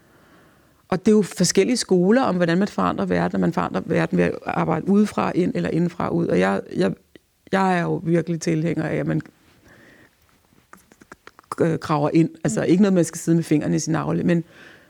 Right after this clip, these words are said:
prøve at finde ud af sit eget liv. Hvad, hvad, hvad skal jeg med det her, der er givet mig?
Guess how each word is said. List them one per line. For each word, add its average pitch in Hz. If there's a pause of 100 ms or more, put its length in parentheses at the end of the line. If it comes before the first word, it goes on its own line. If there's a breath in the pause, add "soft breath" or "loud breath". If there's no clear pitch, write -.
(100)
prøve 202
at 214
finde 202
ud 202
af 202
sit -
eget 175
liv. 196
Hvad, 185
hvad, 180
hvad 175
skal 185
jeg 185
med 196
det 185
her, 180
der 180
er 175
givet 170
mig? 180